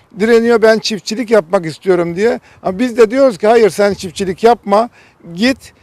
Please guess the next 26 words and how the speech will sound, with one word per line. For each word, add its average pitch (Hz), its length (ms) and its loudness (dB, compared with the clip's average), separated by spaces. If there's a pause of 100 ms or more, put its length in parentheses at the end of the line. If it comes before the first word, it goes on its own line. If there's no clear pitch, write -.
(160)
e, 180 180 2
arazilerini 202 1000 0
ranta 220 360 0
dönüştür, 233 540 -6 (200)
otur 247 280 -2
evinde 202 380 0
paşa 190 320 -4
paşa, 233 360 -6 (240)
üretme." 196 640 0 (180)
diyoruz. 139 300 -4
Aslında 226 600 -2 (220)
pandemi 214 440 0
dönemi 196 460 -4 (280)
bize 196 520 -2
tarımın, 202 540 -4 (300)
e, 180 600 -4
nasıl 226 500 -2 (100)
önemli 190 400 -4
olduğunu 185 500 -2
çok 233 300 -2
açık 208 320 -10
ve 202 100 0
net 226 180 -2
bir 196 60 -18
şekilde 165 440 -6
anlattı. 180 720 -2